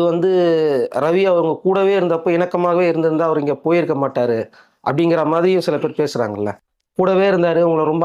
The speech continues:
அன்பா பாத்துக்கிட்டாரு அப்படின்னு சொல்லும் போதோ, அது ஒரு, அது அப்படியே போயிட்டு இருந்ததுன்னா நம்ம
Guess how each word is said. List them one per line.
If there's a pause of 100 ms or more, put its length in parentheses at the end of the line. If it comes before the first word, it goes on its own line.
அன்பா
பாத்துக்கிட்டாரு (840)
அப்படின்னு
சொல்லும்
போதோ, (800)
அது (100)
ஒரு,
அது
அப்படியே (100)
போயிட்டு
இருந்ததுன்னா (220)
நம்ம